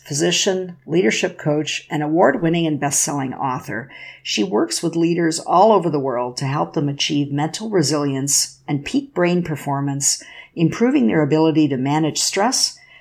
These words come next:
regulate emotions, and retain information. She's the author of the book, The Source, The Secrets of the Universe, The Science of the Brain. Welcome to the podcast, Tara. I'm just delighted to have you here.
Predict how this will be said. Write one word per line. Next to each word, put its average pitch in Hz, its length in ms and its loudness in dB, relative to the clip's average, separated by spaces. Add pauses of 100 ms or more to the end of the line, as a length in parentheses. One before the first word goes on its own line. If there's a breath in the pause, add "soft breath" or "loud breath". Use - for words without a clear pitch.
(200 loud breath)
regulate 165 460 4
emotions, 180 720 2
and 147 140 -2
retain 160 420 0
information. 139 840 -2 (480 loud breath)
She's 151 360 -2
the 147 140 0
author 175 600 0
of 147 300 -2
the 151 100 -2
book, 147 380 -4 (300)
The 143 80 -2
Source, 147 840 0
The - 80 -4
Secrets 220 480 0
of 190 80 4
the 160 120 2
Universe, 160 720 0
The 147 100 -8
Science 160 680 0
of 135 160 -8
the 147 80 0
Brain. 120 460 -6 (640)
Welcome 302 320 4
to - 100 0
the 233 80 2
podcast, 214 720 2
Tara. 185 300 4
I'm 156 120 4
just - 400 0
delighted 185 580 4
to 185 100 0
have 156 260 2
you 147 120 4
here. 147 440 0